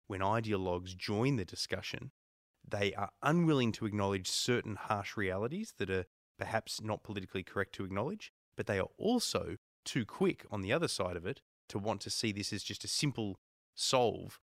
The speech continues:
by filling up the prisons. It's much more complicated than that. And, and look, I, I'm no expert in this area, Hugh. You've, you've covered these sort of issues much longer than I have. But observing this, you know,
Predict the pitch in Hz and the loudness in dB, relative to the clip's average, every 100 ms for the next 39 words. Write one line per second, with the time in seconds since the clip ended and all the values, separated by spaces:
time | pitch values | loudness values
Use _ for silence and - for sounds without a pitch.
0 | _ 98 95 - 110 101 92 - 92 101 | _ -2 0 2 2 2 -2 -6 -8 -8
1 | - - - - - - 117 - 170 180 | -8 -12 -14 -16 -16 -14 -8 0 2 2
2 | - 127 131 135 123 110 110 - - 151 | 0 0 2 2 2 2 2 -2 -6 -6
3 | - 147 - 139 - 135 - 131 123 104 | -2 -2 -2 -6 -4 -6 -2 0 2 0
4 | 101 - 101 90 85 101 92 90 - 92 | -2 -4 -4 -4 -4 -2 -2 -4 -8 -8
5 | 95 104 - 101 - - 92 85 _ - | -8 -8 -8 -12 -6 -4 -4 -8 _ -8
6 | 101 - 98 90 92 101 87 - 104 - | -8 -6 -8 -6 -6 -6 -8 -6 -6 -4
7 | 98 95 90 90 92 90 85 87 - _ | -6 -4 -6 -4 -6 -6 -8 -10 -14 _
8 | _ - 87 - 117 107 151 143 107 98 | _ -10 -8 -6 -4 0 0 0 -2 -2
9 | - - - 104 92 | -6 -8 -8 -6 -6